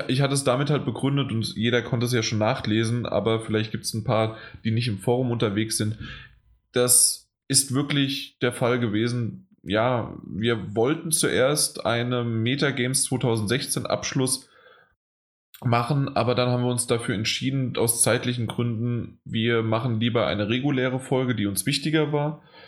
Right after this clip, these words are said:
Und deswegen ist das Ganze untergegangen und so richtig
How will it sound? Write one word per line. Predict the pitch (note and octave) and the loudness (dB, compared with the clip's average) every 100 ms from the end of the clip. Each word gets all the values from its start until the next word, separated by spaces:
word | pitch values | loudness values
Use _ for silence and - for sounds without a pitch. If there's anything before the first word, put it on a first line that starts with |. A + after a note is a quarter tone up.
| - - | -20 -6
Und | A#2 A#2+ | -2 0
deswegen | A#2 B2 A#2 | 2 0 0
ist | A2+ | 0
das | A2+ - | 0 0
Ganze | G#2+ A2 | 0 0
untergegangen | A2 A#2 G#2+ F#2+ G2 G2+ A#2+ - - | 0 0 0 0 0 -2 -4 -6 -6
und | A2+ A2 | -4 -2
so | A2 | 0
richtig | A#2+ - B2 A#2 A2+ - - | -2 -2 -2 -2 -4 -10 -16